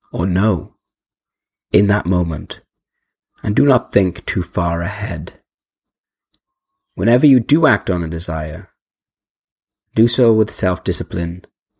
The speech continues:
moderation, and calmness.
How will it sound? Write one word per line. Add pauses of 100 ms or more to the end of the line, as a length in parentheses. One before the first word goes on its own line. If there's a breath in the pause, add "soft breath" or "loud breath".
(400)
moderation, (540)
and
calmness.